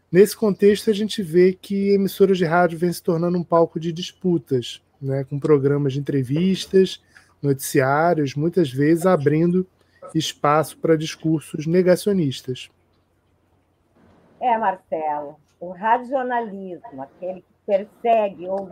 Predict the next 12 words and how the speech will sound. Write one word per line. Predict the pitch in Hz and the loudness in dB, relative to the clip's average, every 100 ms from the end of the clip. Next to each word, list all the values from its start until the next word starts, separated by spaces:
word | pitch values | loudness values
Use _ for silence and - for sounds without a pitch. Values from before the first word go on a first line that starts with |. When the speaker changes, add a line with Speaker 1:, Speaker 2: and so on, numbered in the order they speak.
| 160 | -6
Speaker 2:
deveria | 214 240 247 190 185 185 165 196 220 208 175 - | 0 0 0 -2 -6 -6 -10 -12 -12 -6 -6 -8
perseguir | - - 175 - 196 214 214 - _ _ _ _ - | -18 -16 -18 -16 -12 -8 -8 -10 _ _ _ _ -6
um | 208 | -2
equilíbrio | 208 208 190 190 240 240 196 190 | -2 -4 -10 -6 -4 -4 -4 -6
na | 185 | -6
representação | 190 - 180 185 180 170 160 - 196 196 | -6 -10 -8 -8 -4 -2 -2 0 0 0
dos | 180 170 | -4 -4
acontecimentos | 180 - 180 190 180 - 180 175 202 220 220 _ 175 | -4 -4 -12 -12 -14 -14 -10 -4 -2 -4 -6 _ -6
da | 170 | -6
vida | 165 185 180 165 | -6 -10 -6 -6
cotidiana, | 170 - 165 170 185 202 233 233 - _ _ - - - 165 | -6 -12 -18 -2 2 2 2 -4 -6 _ _ -20 -20 -10 -2
acaba | 208 - 240 220 | -2 4 4 4